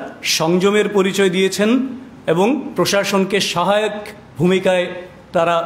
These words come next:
অবতীর্ণ হয়েছেন। অমরেন্দ্রনগরে তিপ্রামথা এবং সিপিএমের কিছু দুষ্কৃতী আমাদের ভারতীয় জনতা পার্টির পোলিং এজেন্টদের বাধা দান করেছে,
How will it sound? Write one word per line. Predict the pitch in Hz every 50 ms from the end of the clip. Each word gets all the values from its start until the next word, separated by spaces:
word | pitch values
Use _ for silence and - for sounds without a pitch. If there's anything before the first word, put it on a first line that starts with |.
| - - - - -
অবতীর্ণ | 156 160 175 175 180 190 170 170 170 156
হয়েছেন। | 156 151 131 - - - 117 - - - - - - - - - - - - - - - - - - - - - - - - - - - - - - - -
অমরেন্দ্রনগরে | - 135 165 190 214 220 226 226 226 226 233 233 226 226 220 214 214 214 214 220 233 226 226 - - - - - - - - - - - - -
তিপ্রামথা | - 202 196 196 202 214 220 214 214 202 202 202 202 214 208
এবং | 196 180 190 196 196
সিপিএমের | 190 - - 185 180 208 202 202 196 202 202 202 202 202 - - - - - - - - - - - - - - - - - - - - - - - - -
কিছু | - 170 - 208
দুষ্কৃতী | 175 180 196 190 - - 214 214 - 185 120 - - - - - - - - - - - - - - - - - - - - - - - - - - - -
আমাদের | - 147 151 175 185 185 190 190
ভারতীয় | 170 135 139 170 180 190 208 208 202
জনতা | 175 185 185 180 185 180
পার্টির | 185 180 180 170 185 185 185 180 185 - - - - - - - - -
পোলিং | - 160 175 185 202 214 214 208
এজেন্টদের | 190 165 165 175 175 147 117 127 147 131 107 - - - - - - - - - - - - - - - - - - 107 107
বাধা | 135 143 165 151 180 208
দান | 196 190 190 190 190
করেছে, | 185 180 180 185 180 180 - 196